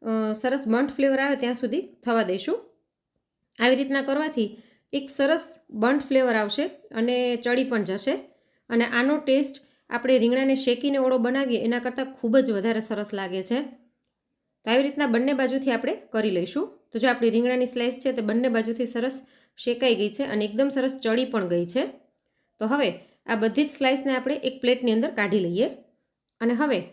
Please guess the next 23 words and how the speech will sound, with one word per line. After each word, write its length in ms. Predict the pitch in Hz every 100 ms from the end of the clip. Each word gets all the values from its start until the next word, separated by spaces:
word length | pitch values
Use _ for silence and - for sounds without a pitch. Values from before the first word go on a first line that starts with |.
| -
આ 160 | 240 269
જ 100 | -
પેનની 320 | 277 277 277
અંદર 240 | 285 233 196 - -
આપણે 160 | 247
ફરીવાર 420 | 247 277 285 254 269 - _ _ _ _ _
એક 200 | 277 269
ટેબલસ્પૂન 440 | 277 262 262 254 226
જેટલું 500 | 226 240 381 - -
તેલ 120 | 226 196
લઈ 120 | 180
લઈશું 480 | 175 175 302 - - _ _ _ _ _ _ _ _ 220
અને 200 | 220 -
આની 260 | 226 285
અંદર 220 | 294 277
આપણે, 340 | 262 262 262 320 - _ _ _ -
અ, 160 | 226
લાંબી 300 | 220 226 247
સુધારેલી 560 | 285 254 269 233 247 370
ડુંગળી 340 | 226 240 240 220
એડ 120 | 190
કરવાની 440 | 208 196 190 190
છે. 180 | 190 262